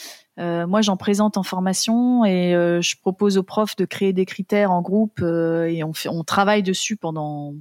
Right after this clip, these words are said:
pendant une ou deux heures. Euh, après, des grilles toutes prêtes, euh, j'y, je, je, je,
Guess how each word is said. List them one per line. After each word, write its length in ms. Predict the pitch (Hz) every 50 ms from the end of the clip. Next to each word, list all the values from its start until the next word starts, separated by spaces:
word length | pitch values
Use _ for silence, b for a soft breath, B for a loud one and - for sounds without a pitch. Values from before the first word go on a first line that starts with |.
| 151 _
pendant 320 | - 151 156 156 156 -
une 180 | - 185 180 175
ou 40 | 165
deux 220 | 156 170 170 165 185
heures. 300 | 202 240 262 - - _ B B B B B B B B B B B B B B B B B B _ -
Euh, 880 | - 165 160 156 156 156 156 156 156 151 151 151 151 151 156 151 151 151 - -
après, 360 | - 170 170 - - - 226 240
des 160 | 196 196 185
grilles 300 | 165 214 196 214 220 202
toutes 240 | - - 226 - -
prêtes, 420 | - - 226 233 240 233 - -
euh, 640 | 190 180 180 175 175 175 170 170 170 165 170 170 170 175 b b b b b b _ _ _ _ _ _ _ _ _ _ _ _ _ _ _ _ _ _ _ _ _ _ _ _ _ _ _ -
j'y, 420 | - 202 185 180 190 190 190 185 - - _ _ _ _
je, 220 | - 190 - 190 185
je, 340 | 175 170 - 190 185 185 180
je, 200 | 175 180 -